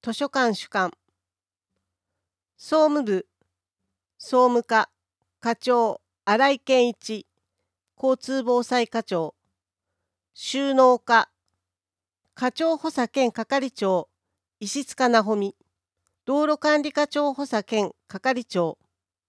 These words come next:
交通防災課。課長、海老原健。生活環境課長。企画部。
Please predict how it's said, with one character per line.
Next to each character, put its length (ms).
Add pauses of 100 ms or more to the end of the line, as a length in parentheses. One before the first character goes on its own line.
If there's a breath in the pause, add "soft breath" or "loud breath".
(500)
交 200
通 260
防 180
災 260
課。 280 (880)
課 160
長、 380 (480)
海 120
老 280
原 140
健。 280 (680)
生 280
活 240
環 240
境 220
課 160
長。 340 (1700)
企 140
画 320
部。 240